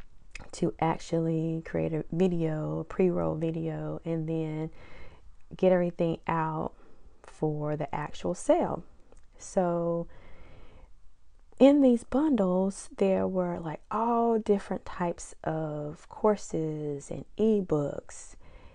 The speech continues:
and, um, cheat sheets from different, um, creators, different business owners. And then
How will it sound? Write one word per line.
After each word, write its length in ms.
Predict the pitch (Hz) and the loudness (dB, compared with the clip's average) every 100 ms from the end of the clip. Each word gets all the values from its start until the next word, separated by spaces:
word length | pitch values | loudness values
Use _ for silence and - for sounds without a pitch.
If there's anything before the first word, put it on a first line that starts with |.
| - - - - | -20 -20 -16 -6
and, 840 | 175 165 156 151 156 156 156 156 - | -4 -2 -6 -8 -8 -6 -6 -8 -10
um, 240 | 156 160 | -10 -10
cheat 320 | - 240 - | -2 -2 -2
sheets 640 | - - 175 - - - - - - - - - - - | -8 -2 -2 -2 -10 -14 -14 -16 -16 -18 -20 -20 -20 -20
from 500 | - - 165 160 160 | -12 -2 -2 0 -4
different, 960 | 151 160 160 - 165 156 147 - - - - - | 0 0 -2 -6 -2 -2 -4 -10 -14 -12 -12 -8
um, 480 | 170 156 156 156 - - - - | -6 -6 -8 -10 -14 -16 -12 2
creators, 720 | 285 381 233 - - - - - - - - - | 4 4 2 0 -4 -10 -12 -16 -16 -16 -18 -10
different 360 | - 185 202 185 | 0 2 2 2
business 380 | 208 233 165 - | 2 4 -2 -2
owners. 400 | 135 - 60 175 | -6 -4 -6 -2
And 180 | 175 175 | 0 2
then 320 | 175 170 | 2 0